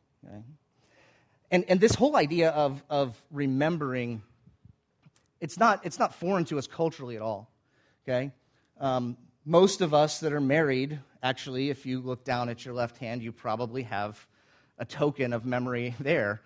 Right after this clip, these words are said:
I don't have mine. <laughs> Um, it, it, it's, uh, it's at the bottom of the Atlantic Ocean somewhere. Um,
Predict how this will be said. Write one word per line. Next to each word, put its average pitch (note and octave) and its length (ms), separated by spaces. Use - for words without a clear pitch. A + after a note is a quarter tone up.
I C3+ 120
don't D3+ 260
have B2 240
mine. A#2 440
<laughs> - 360
Um, B2 460
it, B2+ 240
it, B2+ 220
it's, - 380
uh, A#2 360
it's B2+ 120
at B2 60
the A#2 80
bottom B2 260
of A#2+ 60
the B2+ 120
Atlantic B2 320
Ocean B2 300
somewhere. A2 400
Um, C#3 360